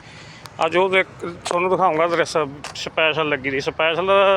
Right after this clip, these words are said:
ਕਈ ਜਿਨ੍ਹਾਂ ਨੂੰ ਤਾਂ ਪਤਾ ਗਾ ਵੀ ਸਪੈਸ਼ਲ ਕੀ ਹੁੰਦੀ ਹੈਗੀ, ਉਹਨਾਂ ਨੂੰ ਤਾਂ ਪਤਾ ਗਾ। ਜਿਨ੍ਹਾਂ ਨੂੰ ਨਹੀਂ ਪਤਾ, ਉਹਨਾਂ ਨੂੰ ਮੈਂ ਦੱਸਣਾ ਚਾਹੁੰਦਾ ਗਾ ਕਿ ਸੰਬੰਧਿਤ ਮੰਡੀਆਂ ਤੋਂ ਜੋ ਸਟੇਸ਼ਨ, ਰੇਲਵੇ ਸਟੇਸ਼ਨ ਦੇ ਵਿੱਚ ਮ-, ਮਾਲ ਪੈਂਦਾ, ਕੋਈ ਵੀ ਅਨਾਜ ਪੈਂਦਾ,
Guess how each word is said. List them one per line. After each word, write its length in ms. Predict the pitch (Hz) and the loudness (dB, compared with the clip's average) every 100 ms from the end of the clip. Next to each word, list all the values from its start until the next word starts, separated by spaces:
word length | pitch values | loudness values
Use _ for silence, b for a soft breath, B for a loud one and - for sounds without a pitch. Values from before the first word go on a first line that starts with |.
| 196 180 196 143 - B B - | 2 0 -2 -6 -12 B B -8
ਕਈ 120 | 170 | -4
ਜਿਨ੍ਹਾਂ 280 | 156 175 214 | -2 0 -2
ਨੂੰ 100 | 202 | 0
ਤਾਂ 120 | 202 | -2
ਪਤਾ 340 | - 170 175 | 0 0 2
ਗਾ 100 | 170 | 2
ਵੀ 80 | 175 | -2
ਸਪੈਸ਼ਲ 440 | 165 - 160 160 | -4 -4 -2 -2
ਕੀ 260 | 156 165 160 | -4 -4 -2
ਹੁੰਦੀ 280 | 151 151 160 | -2 -2 -2
ਹੈਗੀ, 240 | 151 160 | -2 -4
ਉਹਨਾਂ 320 | 160 156 180 | -4 -6 -4
ਨੂੰ 100 | 190 | -4
ਤਾਂ 80 | 185 | -4
ਪਤਾ 320 | 175 151 143 | -2 -2 0
ਗਾ। 200 | 156 170 156 B B B B | 0 -2 -4 B B B B
ਜਿਨ੍ਹਾਂ 240 | - 175 214 | -6 -2 0
ਨੂੰ 120 | 214 | 2
ਨਹੀਂ 220 | 180 214 | 2 0
ਪਤਾ, 180 | 202 190 | -2 -2
ਉਹਨਾਂ 200 | 190 208 | 0 0
ਨੂੰ 100 | 208 | -2
ਮੈਂ 100 | 202 | -2
ਦੱਸਣਾ 380 | 160 - 175 180 | -2 -2 -2 -2
ਚਾਹੁੰਦਾ 320 | 165 170 196 | 0 0 0
ਗਾ 240 | 180 175 | 0 0
ਕਿ 480 | 170 - 170 170 175 | -2 -4 -2 0 -2
ਸੰਬੰਧਿਤ 500 | 170 165 147 165 190 | -2 -4 -2 -2 -4
ਮੰਡੀਆਂ 520 | 185 165 147 151 160 156 | -4 -4 -4 -2 -2 -2
ਤੋਂ 360 | 160 151 147 151 B B B B - | -2 -2 -4 -10 B B B B -8
ਜੋ 120 | 170 180 | -2 -2
ਸਟੇਸ਼ਨ, 520 | - - 165 - 175 | -2 -4 -4 -2 -2
ਰੇਲਵੇ 420 | 156 156 156 165 | 0 0 2 0
ਸਟੇਸ਼ਨ 420 | 156 175 160 170 | -2 -4 -4 -4
ਦੇ 60 | 160 | -2
ਵਿੱਚ 200 | 160 160 | -2 -4
ਮ-, 180 | 156 151 - - - | -8 -8 -14 -20 -10
ਮਾਲ 340 | 175 151 156 | 0 0 0
ਪੈਂਦਾ, 460 | - 151 147 151 147 | -2 -2 0 0 0
ਕੋਈ 220 | 156 170 | -2 -2
ਵੀ 140 | 175 | -2
ਅਨਾਜ 300 | 165 151 147 | -2 -2 -2
ਪੈਂਦਾ, 520 | 143 151 147 151 151 | -4 -6 -2 0 0